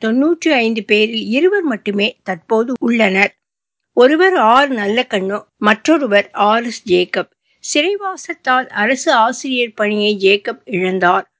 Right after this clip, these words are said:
உள்ளத்தை இறைப்பணியில் செலுத்தி அந்த மன அழுத்தத்திலிருந்து மீண்டார். சில காலம் கிறிஸ்தவ இறையியல் தொண்டராக பணியாற்றியவர்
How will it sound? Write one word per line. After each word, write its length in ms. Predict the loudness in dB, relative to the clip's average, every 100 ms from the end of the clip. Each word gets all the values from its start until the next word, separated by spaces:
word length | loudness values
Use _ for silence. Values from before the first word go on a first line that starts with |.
| _ _ _
உள்ளத்தை 640 | 2 4 4 4 2 2
இறைப்பணியில் 540 | 2 0 -2 -4 -2 -4
செலுத்தி 560 | -2 -2 -2 -6 -8 -6
அந்த 260 | -4 -2
மன 340 | -2 0 0 2
அழுத்தத்திலிருந்து 920 | 0 0 -2 -4 -2 -2 -2 -2 -4 -2
மீண்டார். 480 | 0 2 2 2 -2 _ _ _
சில 320 | -4 2 2
காலம் 420 | 4 4 2 -2 -6
கிறிஸ்தவ 480 | -6 -2 0 0
இறையியல் 600 | 0 0 0 0 0 -2 -4
தொண்டராக 480 | -4 0 4 4 2 -2
பணியாற்றியவர் 960 | 0 2 2 0 -2 -2 -4 -2 -4 -4